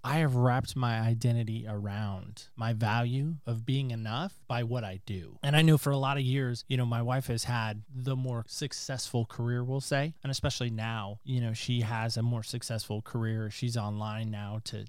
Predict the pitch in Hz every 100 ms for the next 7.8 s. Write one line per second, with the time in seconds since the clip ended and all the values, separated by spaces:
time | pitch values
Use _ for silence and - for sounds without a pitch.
0 | - 120 113 110 - 135 117 117 117 110
1 | 113 110 113 120 110 107 113 107 - -
2 | 147 151 147 156 202 165 131 151 147 139
3 | 135 123 117 - - 139 165 147 120 113
4 | 101 - - 139 127 120 120 120 117 117
5 | 107 - 143 139 127 139 - 131 123 113
6 | - 139 127 123 117 110 120 127 - 127
7 | 117 117 113 147 139 127 110